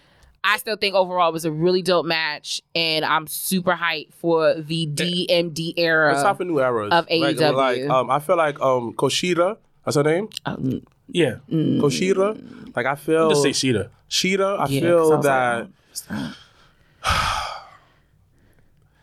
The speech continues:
Speaker 2: she never captured me as a character on A E W. Her in-ring work is cool, whatever. I've never allowed her, but I feel how she presented herself was very, like, stale.
Speaker 1: Very basic.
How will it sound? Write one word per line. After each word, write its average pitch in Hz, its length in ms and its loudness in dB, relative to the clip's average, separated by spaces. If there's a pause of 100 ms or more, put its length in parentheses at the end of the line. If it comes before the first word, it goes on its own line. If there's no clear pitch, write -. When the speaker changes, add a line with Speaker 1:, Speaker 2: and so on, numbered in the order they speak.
(920)
Speaker 2:
she 190 200 0
never 202 320 0 (300)
captured 160 500 -2
me 131 260 0 (100)
as 123 240 0
a 113 40 -14
character 123 460 -2
on 113 100 -2
A 117 40 0
E 110 120 0
W. 101 500 -4 (380)
Her 120 100 -4
in-ring 175 420 0
work 165 420 -2 (140)
is 110 140 -4
cool, 156 440 2
whatever. 139 420 2
I've 120 120 0
never 131 200 0
allowed 123 440 0
her, 127 200 -2
but 120 120 -2
I 113 140 0
feel 139 460 0 (240)
how 127 140 0
she 147 160 -6
presented 127 440 -2
herself 127 360 0
was 113 140 -4
very, 120 360 0
like, 107 340 0 (320)
stale. - 600 -2
Speaker 1:
Very 147 160 0
basic. 143 400 -2